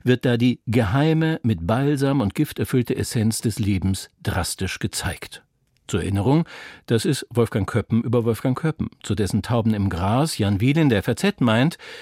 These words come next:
es schildert Bewusstseinsinhalte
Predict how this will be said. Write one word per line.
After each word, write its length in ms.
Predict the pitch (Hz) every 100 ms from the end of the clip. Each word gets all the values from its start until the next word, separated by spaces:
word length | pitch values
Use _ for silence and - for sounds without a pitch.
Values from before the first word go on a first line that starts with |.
| - -
es 220 | 120 -
schildert 540 | - 175 185 190 -
Bewusstseinsinhalte 1200 | 117 117 220 - 117 101 123 113 110 110 147 165